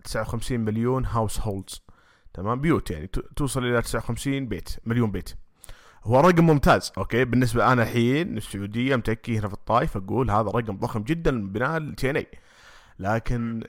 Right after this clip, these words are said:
آه، أيام، آه، spike كانوا يوصلون ل سبعة وتسعين مليون هوم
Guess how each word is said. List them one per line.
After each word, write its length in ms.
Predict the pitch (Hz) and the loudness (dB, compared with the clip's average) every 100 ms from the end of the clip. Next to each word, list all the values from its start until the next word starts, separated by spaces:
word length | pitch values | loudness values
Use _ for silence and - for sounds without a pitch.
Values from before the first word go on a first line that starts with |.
| _ _ - | _ _ -12
آه، 580 | 110 104 104 - - - | -8 -6 -8 -8 -10 -6
أيام، 500 | 127 123 147 156 147 101 | -2 2 4 4 0 -2
آه، 160 | 117 | -2
spike 440 | 113 - 147 151 143 - | -2 2 4 4 2 0
كانوا 260 | 123 117 | 2 4
يوصلون 420 | 113 - 131 139 - | 2 0 0 0 -2
ل 120 | 113 | -4
سبعة 380 | - - 120 104 | 0 2 2 0
وتسعين 440 | 107 - 104 113 | -2 -4 -4 -2
مليون 520 | 110 98 98 107 113 107 - - | -2 -2 -2 -2 -2 -4 -12 -14
هوم 360 | - 110 98 | -6 -2 -2